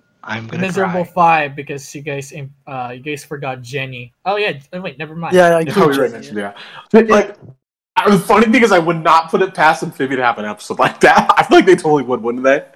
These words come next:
Speaker 4: <laughs> Where all these, where, where all these, like, past enemies just come back and just work together, you know, to finally put down the Planters once and for all.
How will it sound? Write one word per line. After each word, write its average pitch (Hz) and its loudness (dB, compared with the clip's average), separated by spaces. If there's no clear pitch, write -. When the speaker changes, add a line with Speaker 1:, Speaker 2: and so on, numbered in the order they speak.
Speaker 4:
<laughs> - -20
Where 214 6
all 180 8
these, 190 4
where, 185 6
where 190 8
all 185 10
these, 185 6
like, 175 0
past 147 4
enemies 147 -2
just 135 -14
come 135 -2
back 131 6
and 127 -12
just 127 -14
work 120 0
together, 120 -2
you 113 0
know, 110 -4
to 135 -8
finally 139 4
put 139 6
down 131 6
the 127 6
Planters 127 2
once 117 -2
and - -20
for 110 2
all. 110 -6